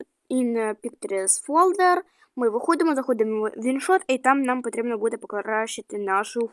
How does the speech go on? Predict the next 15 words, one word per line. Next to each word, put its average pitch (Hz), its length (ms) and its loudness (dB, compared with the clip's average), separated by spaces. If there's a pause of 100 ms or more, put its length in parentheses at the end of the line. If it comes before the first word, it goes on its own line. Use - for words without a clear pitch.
фотографію. 208 560 -4 (340)
Ну, 349 80 4
тобто 285 280 -4
нашу 226 300 -4
обкладинку. 208 420 -20 (460)
Заходимо 240 540 6
в 196 80 0
іншот, 294 500 6
заходимо 214 500 0
в 196 40 -6
фото. 370 680 4 (520)
Новий. 247 540 6 (320)
Виберемо 226 500 4
нашу 208 260 -2
обкладинку. 392 920 6